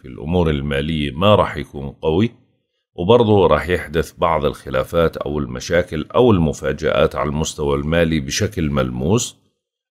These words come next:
إما مصاريف أو دفعات أو التزامات أو قلق من وضع مالي أو الاهتمام بوضع مالي معين،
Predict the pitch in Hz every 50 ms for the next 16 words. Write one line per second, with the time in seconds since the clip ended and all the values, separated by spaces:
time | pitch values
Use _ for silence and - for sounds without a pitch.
0 | _ - 92 107 117 113 104 98 87 85 78 - - 73 67 73 78 85 78 -
1 | - - - 78 78 73 76 73 - - 62 58 67 76 80 78 - - - -
2 | 107 98 62 69 95 90 - - 80 73 71 78 71 71 76 78 80 73 - -
3 | - 95 98 - - - 107 104 101 90 - - 82 78 76 76 78 80 78 71
4 | 62 64 65 69 76 82 82 80 80 80 78 - - - 117 131 123 110 - 64
5 | 85 98 85 78 - - 92 90 90 95 101 107 104 98 92 85 73 69 65 60
6 | 69 85 85 82 65 65 69 73 82 85 82 78 78 71 73 73 69 69 80 87
7 | 85 85 85 82 82